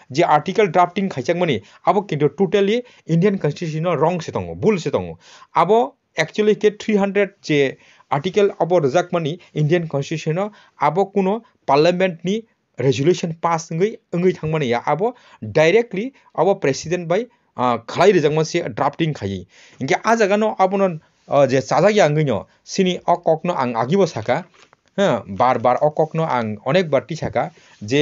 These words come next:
এসসি হনি মানে বড় নি সিমি ফাই এসসি সাবরক অ কক ন সানা থাঙ্গাকে অবশ্যই ফাইনাই যে এসসি জাতিরক actually হাঙ্কে এসসি সাবংকে আনটাচেবল সোসাইটি and then আনটাচেবল সোসাইটি মানে সাবরক। ইনকা আনটাচেবল সোসাইটি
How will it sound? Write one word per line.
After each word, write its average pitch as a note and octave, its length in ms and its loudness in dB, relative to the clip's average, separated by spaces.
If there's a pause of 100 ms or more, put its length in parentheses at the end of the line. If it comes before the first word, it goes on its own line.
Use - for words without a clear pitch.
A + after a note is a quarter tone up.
(580)
এসসি G#3+ 400 -2
হনি E3+ 240 -2
মানে D#3+ 180 -4 (300)
বড় F3+ 240 2
নি C#3 80 -4
সিমি B2 260 -10
ফাই E2+ 240 -14 (340)
এসসি F#3+ 380 -2
সাবরক G#2+ 480 -4 (380)
অ D#3 80 2 (120)
কক C#3+ 240 2
ন D#3 60 -2 (300)
সানা B2 240 -4
থাঙ্গাকে B2 340 -6
অবশ্যই D3 340 -4
ফাইনাই G2 340 -8 (380)
যে D3 240 0
এসসি A3+ 380 2
জাতিরক C3+ 400 0 (120)
actually A#3+ 360 0
হাঙ্কে A2 320 -2 (380)
এসসি G3 360 0
সাবংকে B2+ 460 -2 (100)
আনটাচেবল F#3 480 0
সোসাইটি D#3 480 -2 (640)
and B3 200 4 (100)
then A#3 340 6
আনটাচেবল G#3 600 4
সোসাইটি - 460 0
মানে G#3 180 4
সাবরক। D3+ 540 2 (420)
ইনকা F3 180 0
আনটাচেবল G#3+ 560 4
সোসাইটি G3+ 380 2